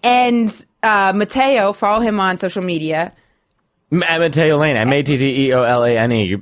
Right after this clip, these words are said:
Speaker 2: I mean, I, that's all I.
Speaker 1: And
Speaker 2: I'm
Speaker 1: I'm
Speaker 2: naked.
Speaker 1: at Emma Willman. I keep it real simple. I'm not naked, but maybe.
Speaker 2: We gotta take some naked photos together.
Speaker 1: Oh my goodness, me naked?
Speaker 2: <laughs> What would your mother say about that?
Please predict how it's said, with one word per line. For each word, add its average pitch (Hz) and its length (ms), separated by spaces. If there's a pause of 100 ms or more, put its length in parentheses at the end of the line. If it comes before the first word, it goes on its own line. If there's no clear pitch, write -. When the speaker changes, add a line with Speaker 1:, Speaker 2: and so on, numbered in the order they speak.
Speaker 2:
I 127 100
mean, 127 340
I, 117 160
that's 120 180
all 127 280
I. 113 100
Speaker 1:
And 107 100
Speaker 2:
I'm 202 120
Speaker 1:
I'm 220 220
Speaker 2:
naked. 220 40
Speaker 1:
at 214 200
Emma 208 240
Willman. 185 300
I 156 100
keep 170 240
it 151 220 (100)
real 214 840
simple. 190 400
I'm 151 140
not 240 180
naked, 202 300
but 175 100
maybe. 254 540 (1080)
Speaker 2:
We 151 100
gotta 190 240
take 170 160
some 147 140
naked 123 280
photos 98 320
together. 85 420
Speaker 1:
Oh 151 140
my 62 160 (100)
goodness, - 680 (1300)
me 170 300
naked? 190 680 (600)
Speaker 2:
<laughs> - 180
What 135 180
would 139 100
your 120 120
mother 104 200
say 95 200
about 82 240
that? 71 300